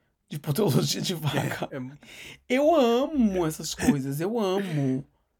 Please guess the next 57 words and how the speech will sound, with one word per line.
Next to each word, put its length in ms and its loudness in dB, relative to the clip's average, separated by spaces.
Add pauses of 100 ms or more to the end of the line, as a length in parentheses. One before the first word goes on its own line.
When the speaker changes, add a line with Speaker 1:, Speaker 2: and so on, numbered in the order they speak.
Speaker 1:
Amo. 600 -2
Speaker 2:
Eu 120 -2
fiquei 180 -4
pensando, 480 -4
porque 140 -8
eu 40 -4
sempre 220 -6
fico 160 -8
pensando, 580 -4
tipo, 600 -10
qual 180 2
vai 140 0
ser 180 -2
minha 140 2
próxima 420 -2
carreira, 500 -4
né? 240 -8
Se 140 -14
a 40 -8
minha 200 -10
carreira 380 -8
atual 260 -8
acabar. 560 -10
Acho 100 -20
que 80 -12
minha 160 -6
carreira 340 0
atual 200 -2
meio 160 -4
que 240 -8
já 160 -6
acabou, 340 4
hein, 100 6
galera? 320 2
Speaker 1:
<laughs> 60 -20 (300)
Speaker 2:
E 160 2
aí 280 6
eu 100 2
fico 220 -10
sempre 360 -4
pensando, 400 -4
pô, 360 -4
eu 120 -2
adoraria 680 0
ser 220 -8
podólogo 520 -6
de 100 -16
vaca. 480 -12
Speaker 1:
Não 140 -2
sei, 220 2
porque 140 -6
eu 20 -6
tenho 120 2
medo 300 4
de 100 -2
bicho, 400 0
né? 360 -2